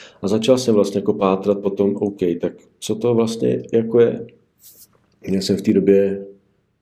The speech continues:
dobrýho terapeuta, se kterým jsem to mohl sdílet, se kterým jsme mohli vlastně jako rozklíčovat a objevit všechny tyhle ty hluboký strachy a ty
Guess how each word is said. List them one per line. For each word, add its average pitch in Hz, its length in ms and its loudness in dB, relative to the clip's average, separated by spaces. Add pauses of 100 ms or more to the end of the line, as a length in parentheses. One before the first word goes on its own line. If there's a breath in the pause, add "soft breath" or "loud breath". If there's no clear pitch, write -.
(680)
dobrýho 95 400 2
terapeuta, 113 640 2
se 110 120 -4
kterým 101 300 0
jsem 98 180 -2
to 98 80 2
mohl 98 160 2
sdílet, 95 480 0
se - 80 -12
kterým 92 300 -2
jsme 92 300 -2
mohli 95 300 2
vlastně 98 280 0
jako 95 160 -6
rozklíčovat 98 800 0
a 104 40 -2
objevit 98 480 0
všechny - 340 -4
tyhle 95 320 0
ty 190 340 0 (1120 soft breath)
hluboký 101 360 0
strachy 95 840 -2
a 92 120 -10
ty 87 400 -4